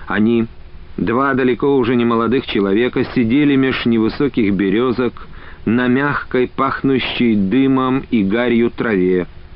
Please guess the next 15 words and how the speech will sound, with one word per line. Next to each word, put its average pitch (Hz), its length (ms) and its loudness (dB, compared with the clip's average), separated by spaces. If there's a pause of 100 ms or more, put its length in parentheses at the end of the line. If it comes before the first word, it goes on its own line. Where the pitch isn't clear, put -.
неподалеку 123 540 0
от 92 160 -2
опушки, 127 640 -2 (360)
на 127 120 0
которой 175 400 0
собрались 151 600 2 (160)
ободранные 123 840 0
пулями 131 540 2
и 117 40 0
снарядами 110 720 2
танки, 120 580 0 (220)
недавно 110 680 2
вышедшие 95 800 0
из 85 100 0
боя. 80 380 0